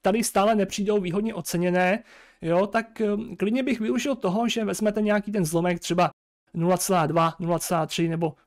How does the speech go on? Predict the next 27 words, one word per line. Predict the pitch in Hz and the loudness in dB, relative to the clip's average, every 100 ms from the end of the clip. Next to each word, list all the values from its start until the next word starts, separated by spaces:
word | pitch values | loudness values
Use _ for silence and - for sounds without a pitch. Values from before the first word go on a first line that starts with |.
| - | -10
půl | 180 | -6
akcie. | 175 175 - - 165 147 _ _ - | -6 -8 -4 0 0 0 _ _ -4
Jo, | 202 | 4
a | 311 311 | 4 4
prostě | - 247 247 294 285 208 | 2 -2 -2 2 2 0
v | - | -6
průběhu | 233 240 247 | -4 0 0
času | 247 220 - 254 247 240 | 0 0 0 0 2 2
za | 208 | 2
nějaké | 214 226 220 226 | 2 2 2 -2
ty | 233 | 0
dva, | 170 190 | 0 0
tři | - 220 | 2 2
roky, | 185 214 | 2 0
když | 202 190 | 0 0
takhle | - 196 | 0 0
vždycky | 202 165 - | 0 0 -2
vyzobnete | 185 175 185 190 190 | 0 2 2 0 2
nějaké | 196 180 180 196 | 2 2 0 0
to | 196 | 0
dno, | 165 160 185 | 0 2 2
nějakou | 185 180 202 | 2 0 -2
tou | 202 196 160 208 | 2 2 2 -2
zlomkou | 170 175 240 | -4 -4 -2
akcí, | 233 151 - 202 208 - - _ - | -2 -2 -2 -2 -4 -12 -20 _ -6
tak, | 190 - | -6 -2
eh, | 196 | -2